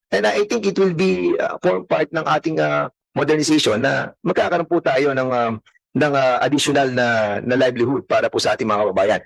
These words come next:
Okay, ang tanong ko po, ah, doon po sa presyo,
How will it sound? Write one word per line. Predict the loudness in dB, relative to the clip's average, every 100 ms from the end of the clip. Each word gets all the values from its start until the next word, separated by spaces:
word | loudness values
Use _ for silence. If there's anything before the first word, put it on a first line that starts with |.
| _
Okay, | -4 -2 -4 _ -4
ang | -2 0
tanong | 0 0 0
ko | -2
po, | -2 -4 _ _
ah, | 0 2 4 2 -2 -8 _ _ _ _ _ _ _ _ _ _ _ _ _ _ _ _ _ _ _ _ _ _ _ _ _ _ _ _ _ _ _ -6
doon | -2 0
po | 0
sa | 0 0 0 -2 -8 _ _
presyo, | 0 0 0 -2 -4 -6